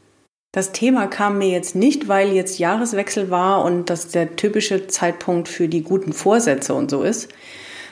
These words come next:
sondern, ja, ich weiß es ja auch manchmal gar nicht, warum. Meine Intuition erzählt mir halt was und ich denke, „Oh ja, das ist gut, das mache ich.“ <laughs> Mein Vater hat mich früher öfter mal gefragt, „Tina, was ist eigentlich dein Ziel im Leben? Wo soll das eigentlich alles hingehen?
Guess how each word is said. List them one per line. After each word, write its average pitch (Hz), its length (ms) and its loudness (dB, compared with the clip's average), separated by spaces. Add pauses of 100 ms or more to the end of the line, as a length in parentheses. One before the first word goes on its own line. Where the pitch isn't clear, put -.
sondern, 208 560 2 (320)
ja, - 180 0 (460)
ich 214 160 -2
weiß 202 180 4
es 185 140 -4
ja - 120 -2
auch - 120 -8
manchmal 147 320 0
gar 147 120 0
nicht, 151 180 -2
warum. 160 340 2
Meine 185 200 2
Intuition 190 460 -2
erzählt 170 340 -2
mir 151 140 0
halt 151 160 0
was 160 180 0
und 165 60 0
ich 160 140 -4
denke, 156 200 0
„Oh 147 80 0
ja, 143 120 0
das 185 160 -2
ist - 160 -8
gut, 147 160 -4
das 175 160 -4
mache - 180 -6
ich.“ - 220 -10 (600)
<laughs> - 760 -10
Mein 220 160 2
Vater 262 320 2
hat 190 160 -2
mich 196 200 -2
früher 214 460 0 (140)
öfter 269 300 0
mal 160 180 2
gefragt, 165 480 -4
„Tina, 240 240 2
was 247 120 0
ist 302 140 -2
eigentlich 240 380 2
dein 196 240 0
Ziel 254 260 2
im 160 140 4
Leben? 147 420 2
Wo 208 160 2
soll 254 180 4
das 233 140 0
eigentlich 196 400 0
alles 180 220 -2
hingehen? 156 640 0